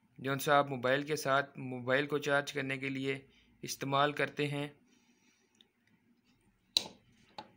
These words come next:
तो चलें फ्रेंड्स, आज मैं आपको बताता हूं इसको लगाने का तरीका अपनी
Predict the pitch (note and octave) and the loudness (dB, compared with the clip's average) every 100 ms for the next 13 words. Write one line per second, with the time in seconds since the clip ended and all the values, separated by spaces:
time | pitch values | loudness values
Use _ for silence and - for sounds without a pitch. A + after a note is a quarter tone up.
0 | _ _ _ - D#3 D#3+ E3 F3 D#3+ D#3+ | _ _ _ -4 0 4 4 4 4 2
1 | D#3+ - D#3+ D#3 D#3 D#3 D#3 D#3 D3+ D3 | 2 2 4 6 4 2 0 0 0 0
2 | D3+ D3+ D3 - D3+ D3+ C#3+ - C#3 B2+ | -2 -2 -4 0 0 0 -4 -14 -10 -6
3 | B2+ B2+ C3 D3 D3 C#3+ C#3 C#3 C3+ D3 | -4 0 0 0 2 2 2 -4 4 4
4 | C#3 C#3+ | 4 2